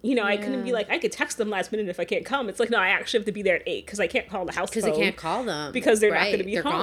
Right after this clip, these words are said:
Speaker 2: gone.
Speaker 1: So they're gone. I have to show up."
Speaker 2: Yeah.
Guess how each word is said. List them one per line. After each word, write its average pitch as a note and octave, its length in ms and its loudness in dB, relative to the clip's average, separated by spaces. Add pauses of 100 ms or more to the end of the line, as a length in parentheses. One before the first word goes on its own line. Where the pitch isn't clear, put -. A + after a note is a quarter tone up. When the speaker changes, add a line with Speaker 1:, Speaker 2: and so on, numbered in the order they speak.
(220)
Speaker 2:
gone. - 80 -12
Speaker 1:
So F#3 400 2
they're F3+ 100 -2
gone. A#3 540 -4
I G#3 80 0
have D4 300 -10
to - 60 -14
show - 180 -8
up." - 340 -20
Speaker 2:
Yeah. G3 320 -12